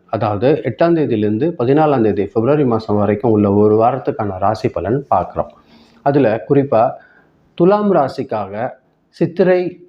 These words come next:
மூணு, நாலு பாதம், சுவாதி நட்சத்திரம், விசாகம் ஒண்ணாம் பாதம், ரெண்டாம் பாதம், மூணாம் பாதம் உள்ள துலாம் ராசிக்காரர்களுக்கு இந்த வாரம் எப்படி இருக்கு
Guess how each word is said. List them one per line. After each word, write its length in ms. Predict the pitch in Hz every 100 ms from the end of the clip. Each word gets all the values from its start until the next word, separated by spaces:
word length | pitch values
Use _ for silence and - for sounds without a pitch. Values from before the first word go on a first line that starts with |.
| _
மூணு, 440 | 135 139 160 170
நாலு 360 | 165 131 127 117
பாதம், 480 | 98 104 107 131 147 _ -
சுவாதி 320 | 147 147 160
நட்சத்திரம், 580 | 156 113 113 - 123 147 123
விசாகம் 560 | 127 165 165 151 123
ஒண்ணாம் 220 | 127 147
பாதம், 300 | 139 131 139
ரெண்டாம் 260 | 127 120 127
பாதம், 440 | 120 117 107 117
மூணாம் 140 | 127 113
பாதம் 300 | 107 101 101
உள்ள 180 | 98 101
துலாம் 420 | 127 131 156 151
ராசிக்காரர்களுக்கு 880 | 117 - 113 98 98 90 92 98 101
இந்த 140 | 98
வாரம் 360 | 92 120 131 107
எப்படி 240 | 98 101
இருக்கு 420 | 95 _ 95 90